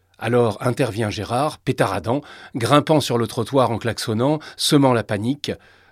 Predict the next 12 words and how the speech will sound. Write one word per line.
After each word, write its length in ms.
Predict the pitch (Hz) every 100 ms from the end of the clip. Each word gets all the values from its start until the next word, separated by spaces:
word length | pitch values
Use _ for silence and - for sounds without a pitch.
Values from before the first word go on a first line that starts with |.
| -
La 200 | 101 90
double 300 | 92 131 113
émotion 440 | 107 101 - 127
les 120 | 107
sidère. 600 | 90 - 110 104 120 131 _ _ _ _
Claude 500 | - 156 139 110 107 67
saute 340 | - 165 -
en 100 | 113
selle 540 | - 123 110 107 104 - _ -
et 100 | 131
il 100 | 110
s'évapore, 760 | - 104 95 - 98 92 85